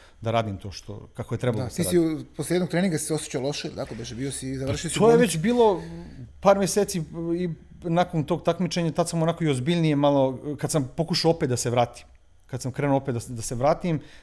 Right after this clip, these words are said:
Speaker 1: da treniram onako malo jače i poslije jednog treninga bukvalno odradim noge, nešto mi kao težak sam sam sebi, odem, sednem sa strane, završim trening, sve normalno, ja da ustanem,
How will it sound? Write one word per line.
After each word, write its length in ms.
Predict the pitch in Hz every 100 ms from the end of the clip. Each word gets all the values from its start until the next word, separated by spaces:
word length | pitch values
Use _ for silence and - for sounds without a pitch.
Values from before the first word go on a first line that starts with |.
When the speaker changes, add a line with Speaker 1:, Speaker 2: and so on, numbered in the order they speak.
| -
Speaker 1:
da 60 | 123
treniram 260 | 160 147
onako 200 | 151 147
malo 200 | 147 147
jače 420 | 135 165 185 185 156
i 60 |
poslije 220 | 147 -
jednog 160 | 160 139
treninga 520 | 165 170 165 151 139 - - - -
bukvalno 680 | 127 131 143 139 139 131 - - - - - _ - -
odradim 460 | 135 131 151 147 135
noge, 400 | 175 190 185 170 -
nešto 400 | 147 147 220 285
mi 140 | 247 -
kao 280 | - 208 160 - 131 -
težak 340 | 160 147 131
sam 120 | 107
sam 220 | - 135
sebi, 340 | 131 165 165 151
odem, 260 | 151 147
sednem 320 | 131 165 147 127
sa 100 | -
strane, 500 | - 175 196 180 127
završim 360 | 131 151 127
trening, 280 | 120 156 139
sve 140 | - 143
normalno, 360 | 160 180 165
ja 140 | 143 151
da 80 |
ustanem, 400 | 143 - 185 185